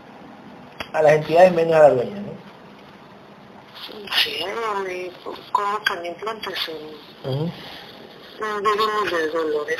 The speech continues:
Speaker 2: en la parte, en la parte abdominal y, este, de reproducción. Así es, así es.
Speaker 1: Ok.
Speaker 2: Parece que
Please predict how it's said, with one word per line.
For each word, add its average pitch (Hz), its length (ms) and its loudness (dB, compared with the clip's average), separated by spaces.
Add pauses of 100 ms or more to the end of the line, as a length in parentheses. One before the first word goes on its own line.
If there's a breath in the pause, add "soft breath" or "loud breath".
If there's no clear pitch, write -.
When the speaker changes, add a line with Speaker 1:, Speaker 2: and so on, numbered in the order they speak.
(100)
Speaker 2:
en 185 240 -6
la 202 160 -4
parte, 170 720 -2 (180)
en 196 180 -2
la 202 100 -2
parte 170 600 -4 (920 loud breath)
abdominal 190 880 0
y, 170 40 -2
este, 165 460 -6 (1160)
de 190 140 -2
reproducción. 180 680 0 (520)
Así 180 180 0
es, 156 240 2 (340)
así 202 320 -4
es. - 60 -6 (520)
Speaker 1:
Ok. 135 180 8
Speaker 2:
Parece 135 260 4
que 175 120 0